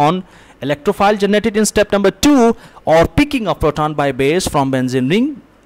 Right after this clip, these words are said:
and generated, generation of double bond। उसके बाद सेकंड रिएक्शन है sulfonation of benzene। ये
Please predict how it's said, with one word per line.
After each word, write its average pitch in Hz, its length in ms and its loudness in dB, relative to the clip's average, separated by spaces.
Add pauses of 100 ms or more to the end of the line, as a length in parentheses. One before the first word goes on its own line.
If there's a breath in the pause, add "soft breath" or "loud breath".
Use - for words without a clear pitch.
(140)
and 156 260 -2
generated, 139 480 -2 (120)
generation 135 400 -4
of 147 200 2 (220)
double 117 240 -2
bond। 101 280 -6 (360)
उसके 302 260 -2
बाद 156 340 0 (1000 soft breath)
सेकंड 254 520 0
रिएक्शन 202 360 2
है 180 160 2
sulfonation 165 680 0
of 143 60 -8
benzene। 139 520 -4
ये 214 60 -2